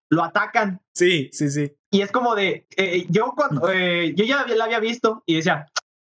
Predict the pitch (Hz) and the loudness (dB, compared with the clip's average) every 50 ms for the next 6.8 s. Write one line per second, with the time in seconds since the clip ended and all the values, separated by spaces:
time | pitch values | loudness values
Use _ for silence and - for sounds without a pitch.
0 | _ _ _ _ 156 165 165 185 185 - 214 202 214 214 226 262 269 262 240 214 | _ _ _ _ -2 0 0 0 0 0 0 0 0 0 0 -2 0 -2 0 0
1 | 214 233 247 240 240 240 220 190 175 - _ _ _ _ - 165 170 175 175 170 | 0 0 0 -2 -2 0 0 0 -2 -6 _ _ _ _ 0 2 2 2 0 -2
2 | 170 170 185 214 220 240 220 233 240 233 233 240 226 226 240 240 220 202 170 165 | 0 0 0 0 0 0 0 0 0 0 -2 -4 -2 -2 0 0 0 0 -2 -2
3 | 165 - 196 214 220 - 233 233 226 208 - 202 175 160 151 151 151 156 147 143 | 0 -2 -2 -2 -2 -4 -4 -4 -4 -2 0 0 0 2 0 0 0 -2 -2 0
4 | 147 170 190 202 208 196 - 151 151 165 156 147 147 156 147 143 151 185 180 214 | 0 0 0 0 0 0 -2 -2 0 0 0 0 -2 -2 -2 0 -2 -2 -2 -2
5 | 214 202 185 170 156 143 143 147 151 - 165 185 202 208 208 202 - 151 143 165 | 0 0 0 0 0 0 -2 -2 -2 0 0 0 0 -2 -2 -2 0 0 0 0
6 | 175 175 - 208 202 196 180 175 175 190 202 208 208 214 220 | -2 0 -2 0 0 0 0 0 0 0 0 -2 -2 -6 -8